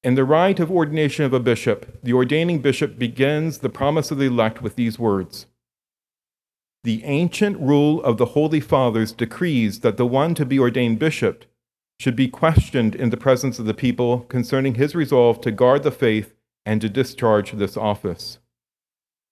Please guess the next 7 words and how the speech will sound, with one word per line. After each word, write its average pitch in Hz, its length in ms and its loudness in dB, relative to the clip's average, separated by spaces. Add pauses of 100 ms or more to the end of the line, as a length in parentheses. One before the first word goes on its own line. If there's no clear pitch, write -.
(120)
The 127 80 4
ordaining 143 420 2
bishop 131 340 2
then 123 140 0
questions 135 460 -2
the 113 100 -4
bishop-elect, 110 720 -2